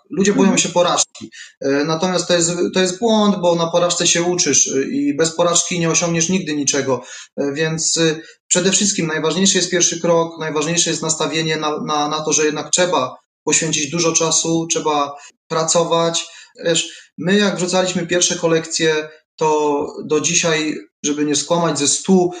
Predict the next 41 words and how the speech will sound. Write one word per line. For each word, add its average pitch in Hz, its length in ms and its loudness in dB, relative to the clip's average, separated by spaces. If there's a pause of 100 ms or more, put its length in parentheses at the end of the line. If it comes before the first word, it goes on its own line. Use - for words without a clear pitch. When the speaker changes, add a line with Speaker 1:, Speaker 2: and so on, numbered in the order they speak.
(200)
Speaker 1:
e, 147 140 2
na 147 160 -4
przykład 147 260 -2
bransoletek, 160 600 0
no 156 80 -2
może 160 240 2
zostało 156 380 0
dziesięć. - 540 -2 (280)
Dlatego, 147 340 2
Speaker 2:
Mhm. 160 220 4
Speaker 1:
że 156 200 -2 (100)
reszta 175 280 0
okazała 170 420 0
się 175 100 -4
w 165 80 -6
ogóle, 170 440 0 (340)
no, 175 80 -6 (200)
no 190 120 -2
nie, 202 280 2
nie, 202 220 2
nie, 208 100 2
nie, 214 120 2
nietrafnym 208 560 0
produktem, 196 560 0
tak? 139 160 -6 (340)
Nie, 165 260 0
ani 180 220 0
stylowo, 185 480 0
ani 180 120 -2
kolorystycznie, 175 720 0
a 170 80 0
do 165 100 0
dzisiaj 175 320 0
się 180 120 -2
z 165 120 -4
żoną 170 260 -2
śmieję, 170 360 0
jak 170 200 -2
ja 170 80 -2
w 160 80 -10
ogóle, 160 220 -2